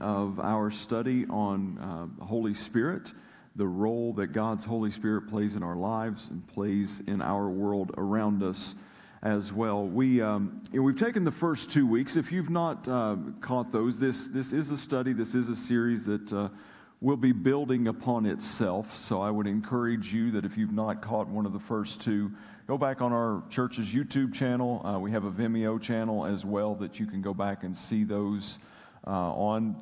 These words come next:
week one, which was Easter Sunday, we looked at that same Spirit that raised Jesus from the dead is the same Spirit that dwells, uh, inside of us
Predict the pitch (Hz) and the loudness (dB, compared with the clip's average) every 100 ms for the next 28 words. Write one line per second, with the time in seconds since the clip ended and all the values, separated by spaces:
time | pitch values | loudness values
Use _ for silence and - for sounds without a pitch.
0 | - 127 170 - 147 160 190 143 135 120 | -4 -2 -2 0 0 0 0 0 0 -2
1 | 110 147 143 - 123 - 131 123 131 127 | 0 -2 -2 -2 -2 2 2 2 2 4
2 | 123 117 131 135 - 113 117 110 - 107 | 4 4 0 -4 -4 0 0 -2 -2 0
3 | 117 117 - 135 123 113 110 - - 131 | 0 -2 -2 2 2 0 -2 -4 0 0
4 | 175 - - - - - 110 76 107 135 | 0 -6 -14 -20 -20 -6 -2 0 2 2
5 | 143 107 90 127 135 110 117 - - - | 2 -2 -2 -2 0 -2 -4 -6 -14 -10
6 | - 110 98 87 76 76 - - 90 87 | -4 0 0 -2 -4 -8 -12 -8 -8 -8
7 | 76 - - - 107 - 127 127 117 104 | -10 -12 -14 -12 -12 -6 0 2 0 -2
8 | - 110 104 104 69 71 80 104 98 92 | -4 0 0 -2 -8 -8 -4 0 0 -2
9 | 92 - - - - - - 71 - - | -8 -14 -20 -20 -20 -20 -12 -10 -6 -2
10 | 107 208 - 110 104 92 87 - 85 80 | 0 0 0 0 2 0 -4 -6 -4 -4
11 | - - - | -8 -12 -12